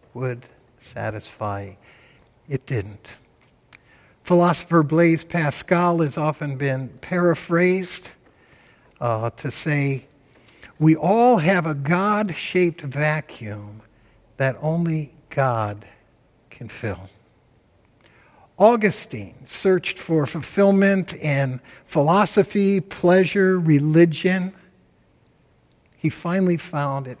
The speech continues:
what he's looking for in Christ. In his autobiography, he wrote, "God, you have made us for yourself, and our hearts are restless till they find their rest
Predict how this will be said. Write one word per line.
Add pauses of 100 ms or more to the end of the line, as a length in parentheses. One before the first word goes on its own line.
(600)
what
he's
looking
for
in
Christ. (220)
In
his (380)
autobiography,
he
wrote, (1300)
"God,
you
have
made
us
for
yourself, (640)
and
our
hearts
are
restless
till
they
find
their
rest